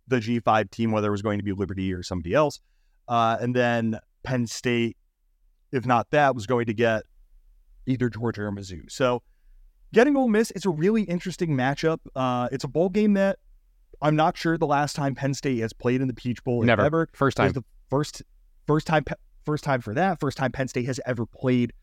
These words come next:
Speaker 1: against Ole Miss in a
Speaker 2: Two
Speaker 1: football
Speaker 2: years in a
Speaker 1: game.
Speaker 2: row, the bowl game is against a completely new opponent. Utah was the first time Penn State played them last year, so that's pretty cool.
Speaker 1: Yeah, so, uh, a, a, another potential feather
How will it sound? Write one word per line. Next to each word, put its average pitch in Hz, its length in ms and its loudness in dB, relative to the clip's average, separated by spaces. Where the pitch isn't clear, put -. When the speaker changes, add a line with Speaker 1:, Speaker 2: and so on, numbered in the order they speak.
Speaker 1:
against 123 420 2
Ole 123 160 0
Miss 113 440 0
in 123 160 -2
a 104 100 0
Speaker 2:
Two 202 140 0
Speaker 1:
football 240 100 4
Speaker 2:
years 214 240 4
in 214 80 4
a 156 40 6
Speaker 1:
game. 147 80 4
Speaker 2:
row, 160 280 4
the 104 100 -6
bowl 131 220 2
game 123 260 0
is 113 160 -2
against 117 300 -2
a 127 60 -6
completely 117 360 -2
new 131 160 2
opponent. 123 440 2
Utah 117 400 2
was 95 180 -2
the 101 80 -4
first 104 240 -2
time 101 220 2
Penn 104 160 0
State 104 160 0
played 107 160 2
them 113 140 4
last 127 280 2
year, - 180 -10
so 135 100 0
that's 127 120 0
pretty 101 160 2
cool. 98 240 -8
Speaker 1:
Yeah, 185 360 4
so, 135 540 0
uh, 127 300 2
a, 147 80 -2
a, 135 140 0
another 165 600 2
potential 151 720 -4
feather 131 480 0